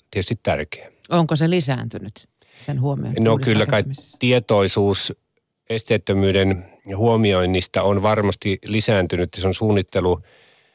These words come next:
Speaker 1: suunnittelusektorilla niin kuin tärkeä asia, mutta toisena asiana vaakakupissa on tietysti myöskin niin kuin ratkaisujen hinta. Ja tässä mielessä niin, ää,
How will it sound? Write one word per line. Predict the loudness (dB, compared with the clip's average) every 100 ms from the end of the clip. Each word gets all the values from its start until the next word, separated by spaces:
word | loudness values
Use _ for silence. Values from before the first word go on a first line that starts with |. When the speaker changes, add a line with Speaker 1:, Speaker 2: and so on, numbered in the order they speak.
| _ _
Speaker 1:
suunnittelusektorilla | -10 -2 -2 0 -2 0 0 -2 -2 0 2 2
niin | 2 2
kuin | -2 0
tärkeä | 0 0 0 0 2
asia, | 0 0 0
mutta | 0 -4 -4
toisena | 2 2 2 2 2
asiana | 2 2 2 2
vaakakupissa | 2 0 -2 -6 -4 -2 0
on | 0
tietysti | 0 -2 -2
myöskin | 0 0 0 -2 0
niin | 0
kuin | 0 0
ratkaisujen | 0 -2 -2 -2 0 0 0
hinta. | 2 2 2 0 0 -4 -4 _ _ _
Ja | -4
tässä | -4 0 0
mielessä | 2 2 0 0 0
niin, | 2 4 2 0 -6 _ -10 -4
ää, | 0 2